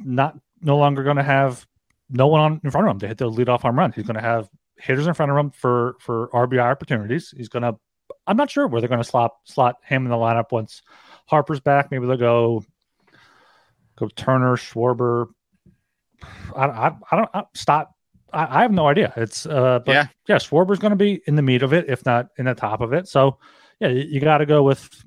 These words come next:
Speaker 1: gotta go with Schwarber a-, as one of my targets here. I, I wrote him down. His preseason rank on Yahoo was forty-six. His current rank is in the three hundreds. So you could
Speaker 2: Oh.
Speaker 1: see, see some
Speaker 2: There you go.
Speaker 1: people,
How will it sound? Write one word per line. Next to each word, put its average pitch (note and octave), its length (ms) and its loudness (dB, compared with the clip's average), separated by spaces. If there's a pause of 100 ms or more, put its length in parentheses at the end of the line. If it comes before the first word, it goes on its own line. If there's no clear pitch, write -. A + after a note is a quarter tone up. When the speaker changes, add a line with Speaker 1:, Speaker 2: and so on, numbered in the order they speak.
(280)
Speaker 1:
gotta A#3+ 180 2
go A3+ 100 -2
with G#3 100 0
Schwarber F3 420 2 (120)
a-, C#3+ 120 -4
as C3+ 60 0
one C#3+ 100 -2
of C#3 40 2
my C3+ 40 0
targets B2+ 360 0
here. C3 540 0
I, - 40 -2
I - 20 0
wrote D3+ 140 4
him C3 80 -4
down. C#3 300 0
His B2+ 200 -10
preseason F#3+ 560 -4
rank C#3 280 0
on B2+ 120 2
Yahoo B2 400 2
was A2 140 -2
forty-six. - 840 -4 (360)
His C3 80 -4
current G3+ 300 2
rank C#3+ 240 2
is A#2+ 80 0
in A#2 80 0
the A2+ 80 0
three A#2 220 -6
hundreds. G#2 460 -8
So G2+ 340 -4 (560)
you C3+ 60 -8
could F#3 140 0
Speaker 2:
Oh. - 40 -18
Speaker 1:
see, E3+ 140 0
see - 380 -4
some D#3 240 0
Speaker 2:
There G#2+ 80 -4
you C#3+ 140 0
go. - 60 -6
Speaker 1:
people, C3+ 360 0